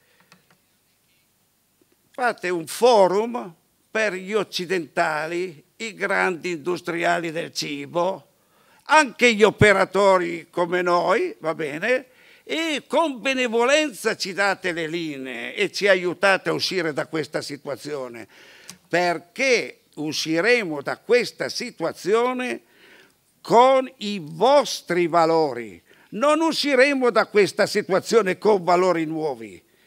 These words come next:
I valori nuovi sono quelli che voi rappresentate e ne indico tre che siano ben chiari.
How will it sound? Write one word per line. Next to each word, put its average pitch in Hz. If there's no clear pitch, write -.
I 247
valori 226
nuovi 269
sono 185
quelli 277
che 165
voi 220
rappresentate 120
e 214
ne 254
indico 262
tre 220
che 139
siano 220
ben 226
chiari. 123